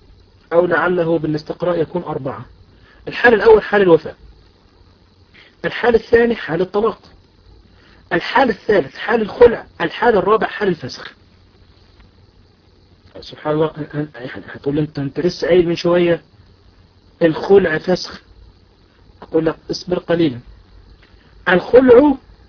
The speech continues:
حكمه أنه من الفسخ، ولكن الفسخ أعم من الخلع." الفسخ أعم من الخلع. تمام؟ حكم الخلع،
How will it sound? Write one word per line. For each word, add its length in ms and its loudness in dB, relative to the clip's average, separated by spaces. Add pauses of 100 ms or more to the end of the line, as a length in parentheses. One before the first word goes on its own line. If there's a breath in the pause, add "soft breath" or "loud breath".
(240)
حكمه 400 4
أنه 320 0
من 140 0
الفسخ، 500 -2 (1200)
ولكن 440 0
الفسخ 340 -4
أعم 320 -4
من 160 -4
الخلع." 300 -10 (2250)
الفسخ 320 -6 (380)
أعم 360 -4
من 100 -4
الخلع. 320 -10 (2250)
تمام؟ 280 -4 (1500)
حكم 220 0
الخلع، 420 4